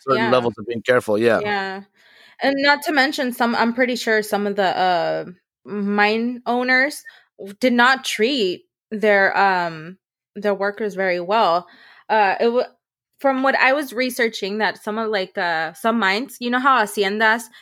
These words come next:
Speaker 2: they would have their own currency within that hacienda? Uh, I think from what I read that some mines did that too. So say you wanted to, you needed to buy food. Well, you're get-, you're buying it from the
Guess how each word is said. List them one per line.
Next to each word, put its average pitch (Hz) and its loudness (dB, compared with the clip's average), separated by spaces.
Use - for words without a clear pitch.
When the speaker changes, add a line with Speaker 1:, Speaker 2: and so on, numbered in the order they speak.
Speaker 2:
they 202 2
would 214 2
have 214 0
their 202 0
own 196 -2
currency 202 -4
within 180 -6
that 185 -6
hacienda? 202 -6
Uh, 214 2
I 220 2
think 240 -4
from 233 -2
what 214 0
I 208 2
read 202 -2
that 208 -2
some 208 -4
mines 208 -2
did 202 -4
that 180 -2
too. 285 0
So 175 -4
say 254 0
you 247 -2
wanted 254 2
to, 226 2
you 233 -2
needed 247 2
to 247 -2
buy 202 2
food. 180 -2
Well, 185 0
you're 202 -2
get-, 214 2
you're 220 2
buying 220 0
it - -6
from 208 0
the 196 0